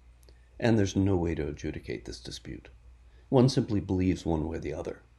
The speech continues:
It's ultimately a matter of faith. On the one hand, even someone as postmodern as Derrida insists that it was a Greek who said, "If one has to philosophize, one has to philosophize. If one does not have to philosophize,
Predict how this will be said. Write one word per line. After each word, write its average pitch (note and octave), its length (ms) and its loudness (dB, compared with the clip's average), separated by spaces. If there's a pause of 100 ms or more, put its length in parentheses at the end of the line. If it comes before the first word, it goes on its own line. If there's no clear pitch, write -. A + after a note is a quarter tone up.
(380)
It's C3+ 160 4
ultimately G2+ 480 6
a F#2 40 0
matter F2 260 0
of - 60 -10
faith. - 520 -2 (1120)
On B2 120 6
the A2+ 60 6
one C3 220 8
hand, G#2 320 2
even B2 320 4
someone G#2+ 300 2
as E2+ 120 0
postmodern F2+ 640 0
as E2+ 160 -6
Derrida G#2 480 6
insists - 400 -4
that F2 260 2 (280)
it G#3+ 200 0
was A3+ 160 -2
a G3+ 60 -2
Greek C4+ 340 -2
who D#2 140 0
said, E2+ 380 0
"If F2+ 160 -2
one F3+ 240 0
has G#3 200 -4
to F#3+ 80 -8
philosophize, E3+ 800 -4
one F#2 220 -2
has C#3+ 200 2
to D3 80 -6
philosophize. - 800 -6 (520)
If A2 140 0
one B2 300 8
does B2 240 4
not F#3+ 180 4
have E2+ 160 -2
to - 80 -18
philosophize, - 800 -10